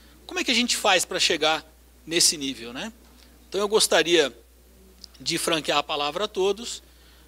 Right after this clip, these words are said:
e, eh, deixar aqui o, o, a mensagem de que nós, a gente tem viajado por alguns locais do país e nós temos bons exemplos,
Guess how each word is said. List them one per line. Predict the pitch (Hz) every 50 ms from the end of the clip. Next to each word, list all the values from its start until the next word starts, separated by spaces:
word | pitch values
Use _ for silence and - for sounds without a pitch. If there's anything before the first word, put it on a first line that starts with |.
| -
e, | - 165 175 185 196 214 220 214 - - _ _ _ -
eh, | - 160 160 160 160 156
deixar | 151 151 196 214 190 - - 190 190 196 196 170 143 - - - _ _ _ _ - -
aqui | - 143 147 139 - - - 185 190 208 220 214 -
o, | 185 190 185 185 180 170 165 160 - - - 160 160 156 147 143 135 131 123 120 123 123 - -
o, | -
a | - 151
mensagem | 165 160 143 - - 208 220 208 180 143 143 147
de | 139 147
que | 143 - 170 156
nós, | 160 175 175 - - -
a | 175 170 143
gente | - 175 -
tem | - 185 160
viajado | 143 160 165 160 147 135 151 151 151
por | 135 - 151
alguns | 143 139 139 143 143 - -
locais | 147 143 - 151 139 135 131
do | 135
país | 135 - - 165 180 202 190 - - - - - - - - - - -
e | 185
nós | 175 208 202 -
temos | - 208 208 202 170
bons | 156 151 180 220 247 247 226 190
exemplos, | - 190 156 127 - 170 202 202 185 - 160 139 131 - - - -